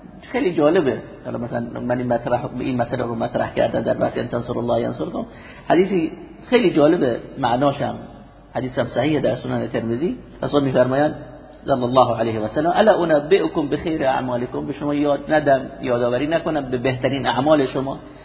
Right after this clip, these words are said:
«و ازکاها عند ملیککم»، اون بهترین عمل نزد پروردگارتون؟ «و ارفعها علی درجاتکم»، اون چیزی که درجهٔ شما رو بالا ببره. «و خیر لکم من انفاق الذهب والورق»، و برای شما از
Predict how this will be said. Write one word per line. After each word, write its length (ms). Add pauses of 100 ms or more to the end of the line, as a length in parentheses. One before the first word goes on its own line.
(120)
«و 80
ازکاها 580
عند 260
ملیککم»، 720
اون 260 (500)
بهترین 460
عمل 260
نزد 260
پروردگارتون؟ 920 (300)
«و 60
ارفعها 880 (580)
علی 560
درجاتکم»، 640
اون 200
چیزی 240
که 320 (540)
درجهٔ 360
شما 220
رو 100
بالا 260
ببره. 380
«و 100
خیر 260
لکم 400
من 260 (320)
انفاق 360
الذهب 340
والورق»، 380
و 80
برای 240
شما 280
از 160